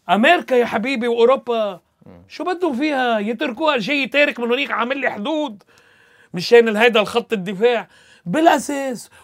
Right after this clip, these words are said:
Speaker 1: وقايل لهم بوتين كان قبل، ما عم بحكي هلا، لا ما بدي أحكي، أنا
Speaker 2: آه.
Speaker 1: هيدا اللي عم شوفه
Speaker 2: أوكي.
Speaker 1: هلا. كان قايل لهم، ما هو مبلش يعطي رسائل تحذيرية من عشر سنين. حاجة حرك شو؟ حاجة شو اسمه؟ ح-، يعني ما كان عم يحكيهم.
Speaker 2: بس ما بتعتبره ديكتاتور؟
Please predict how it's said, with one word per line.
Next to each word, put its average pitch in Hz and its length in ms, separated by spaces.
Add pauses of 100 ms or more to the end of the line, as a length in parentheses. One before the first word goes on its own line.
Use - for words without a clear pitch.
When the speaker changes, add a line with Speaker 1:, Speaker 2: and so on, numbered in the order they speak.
Speaker 1:
وقايل 226 560
لهم 233 140
بوتين 196 380
كان 190 220
قبل، 185 240
ما 190 80
عم 233 120
بحكي 202 220
هلا، 139 260
لا 208 100
ما 214 120
بدي 202 200
أحكي، - 220
أنا 185 100
Speaker 2:
آه. - 20
Speaker 1:
هيدا 196 160
اللي 175 100
عم 151 120
شوفه 123 100
Speaker 2:
أوكي. 185 200
Speaker 1:
هلا. 175 180 (400)
كان 226 320
قايل 214 340
لهم، 156 340
ما 143 100
هو 196 120
مبلش 233 520
يعطي 233 280
رسائل 214 420
تحذيرية 196 580
من 202 320
عشر 196 380
سنين. 220 260
حاجة 202 440
حرك 226 300
شو؟ - 300 (360)
حاجة 190 460
شو 247 140
اسمه؟ 214 520
ح-، 180 320 (320)
يعني 160 240
ما 170 100
كان 277 200
عم 285 140
يحكيهم. 240 400
Speaker 2:
بس 208 100
ما 190 60
بتعتبره 175 380
ديكتاتور؟ 117 580